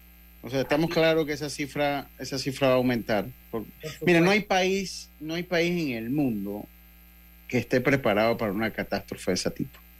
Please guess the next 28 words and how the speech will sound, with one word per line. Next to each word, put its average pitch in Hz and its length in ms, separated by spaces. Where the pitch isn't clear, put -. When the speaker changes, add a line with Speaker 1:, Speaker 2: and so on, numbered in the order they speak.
Speaker 2:
No. 131 100
Speaker 1:
No, 127 200
no, 131 220
no 131 120
existe. 131 320
O - 20
sea, 117 220
cuando, 113 300
cuando 113 280
una, 139 320
uno 135 280
de 131 80
esos 131 180
tipos 135 320
de 123 140
catástrofes 113 600
se 95 120
da, 104 100
pues, 107 260
eh, 113 300
eh, 110 140
no 120 220
hay 139 100
nadie 143 320
que 123 80
esté 120 180
preparado 117 640
para 85 460